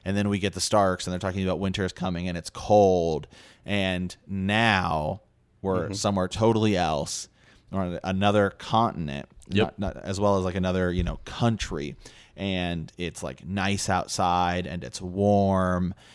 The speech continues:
Speaker 1: and Daenerys is getting in this hot bath, and they, they're talking about fire as opposed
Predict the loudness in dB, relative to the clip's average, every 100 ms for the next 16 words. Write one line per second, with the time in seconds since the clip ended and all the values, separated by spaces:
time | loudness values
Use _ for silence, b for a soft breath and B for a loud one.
0 | b b -4 -2 -4 -6 -6 -6 -4 0
1 | 0 -2 -4 -4 -4 -4 -6 -8 -6 2
2 | 4 4 0 -4 -2 0 -4 -8 -12 -10
3 | -10 -10 -8 -8 -8 -8 -4 -6 -8 0
4 | 2 4 2 -2 -6 -8 -8 -8 -6 -4
5 | -6 -10